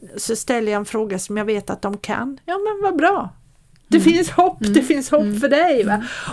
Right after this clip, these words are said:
Speaker 1: Och likaså försöker jag väl säga det till mig själv, att om jag känner att det är svårt med, med, alltså, det här, det, ja,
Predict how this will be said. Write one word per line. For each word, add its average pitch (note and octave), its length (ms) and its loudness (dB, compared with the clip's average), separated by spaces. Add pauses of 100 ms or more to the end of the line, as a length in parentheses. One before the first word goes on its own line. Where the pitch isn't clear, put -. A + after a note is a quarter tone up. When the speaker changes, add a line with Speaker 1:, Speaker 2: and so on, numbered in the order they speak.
Speaker 1:
Och - 100 2
likaså A#3+ 460 2
försöker B3+ 420 -2
jag A#3+ 80 2
väl A#3+ 120 0
säga B3 360 0
det A#3 120 0
till A#3 160 -4
mig A#3+ 140 -2
själv, D4+ 560 0
att G#3 220 -2 (520)
om A3 220 -4
jag A3+ 180 -2
känner D4 360 -2
att A#3+ 120 -10
det A#3 60 -4
är G#3 800 -8
svårt - 320 -8
med, G#3+ 160 -8 (140)
med, - 400 -14
alltså, - 280 -12
det - 160 -20
här, - 180 -12 (600)
det, - 520 -10 (160)
ja, A#3 260 -4